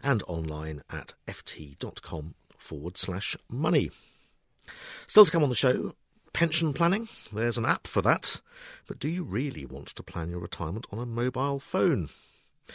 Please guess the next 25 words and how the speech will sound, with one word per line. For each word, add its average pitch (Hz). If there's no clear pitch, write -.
First, -
though, 110
the 143
housing 139
market. 95
A -
couple -
of 202
months -
ago, 78
an 107
F -
T 123
journalist 87
wrote -
that 107
September 120
will 131
be 143
crunch -
time 78
for -
the 113
housing 131
market, 85